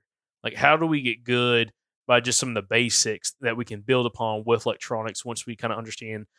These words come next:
that foundation, which is episode number four we just had on the podcast,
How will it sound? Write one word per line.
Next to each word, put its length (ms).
that 220
foundation, 720
which 160
is 160
episode 260
number 460
four 640
we 160
just 100
had 120
on 100
the 60
podcast, 480